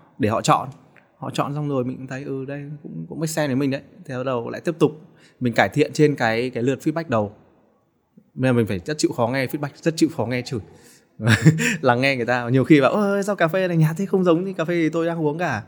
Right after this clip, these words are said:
Ơ, sao này kia?" Mình bắt đầu mình phải lắng nghe hết và mình, mình absorb vào trong cái sản phẩm tiếp theo. Thì bắt đầu xong cái lượt một, anh đến tiếp lượt hai. Lượt hai anh nghĩ đâu đó phải tầm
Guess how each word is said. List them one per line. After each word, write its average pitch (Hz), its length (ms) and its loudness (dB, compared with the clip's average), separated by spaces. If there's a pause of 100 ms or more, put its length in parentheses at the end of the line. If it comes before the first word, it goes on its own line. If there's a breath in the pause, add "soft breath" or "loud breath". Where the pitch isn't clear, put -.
(340 loud breath)
Ơ, 143 160 0
sao 156 180 2
này 151 180 4
kia?" 147 200 0
Mình 131 180 2
bắt 139 80 0
đầu 139 100 2
mình 113 120 -2
phải 101 80 -4
lắng 98 120 -4
nghe 127 120 -6
hết 156 180 -6
và 117 80 -12
mình, 107 260 -8 (180)
mình 107 200 -6
absorb 135 380 0
vào 120 100 -4
trong 123 140 -10
cái 107 100 -8
sản 120 140 -6
phẩm 92 180 -8
tiếp - 140 -2
theo. 127 240 0 (360 loud breath)
Thì 113 180 4
bắt 117 60 0
đầu 127 180 6
xong 139 200 2
cái 120 80 -2
lượt 131 140 -2
một, 107 200 -4
anh 127 120 -8
đến 110 160 -2
tiếp 160 160 2
lượt 127 140 -2
hai. 123 260 -4 (320)
Lượt 113 160 -4
hai 131 200 -2
anh 127 140 -2
nghĩ 123 120 -4
đâu 139 180 -2
đó 113 240 0
phải 120 80 -6
tầm 101 360 -10